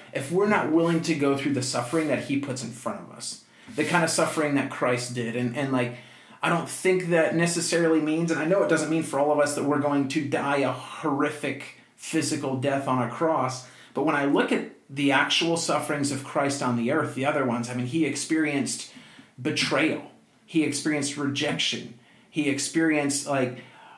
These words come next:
all of these things, and he was talked about negatively, and he was misunderstood, and his friends left him, and, and,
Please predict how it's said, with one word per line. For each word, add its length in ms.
all 260
of 80
these 340
things, 560
and 160
he 200
was 180
talked 260
about 280
negatively, 540
and 100
he 100
was 180
misunderstood, 1000
and 100
his 220
friends 480
left 320
him, 140
and, 200
and, 360